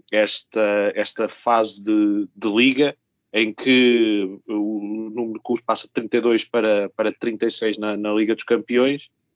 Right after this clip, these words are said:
e, hum, destas novas quatro vagas, duas serão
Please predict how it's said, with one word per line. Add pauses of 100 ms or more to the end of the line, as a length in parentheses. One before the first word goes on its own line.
(380)
e, (560)
hum,
destas
novas
quatro
vagas,
duas
serão